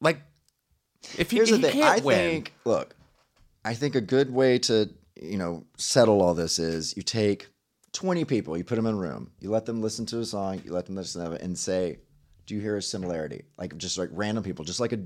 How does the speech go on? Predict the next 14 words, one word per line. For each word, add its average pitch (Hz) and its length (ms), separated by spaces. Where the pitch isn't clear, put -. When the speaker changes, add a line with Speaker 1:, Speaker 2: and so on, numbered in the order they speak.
Speaker 2:
a 101 60
jury. 92 460
Speaker 1:
Uh-huh. 113 240
Speaker 2:
And 107 160
if 107 400
majority 113 400
of 123 80
people 123 240
say 120 200
no, 127 280
then 131 220
there 139 140
you 170 80
go. 170 320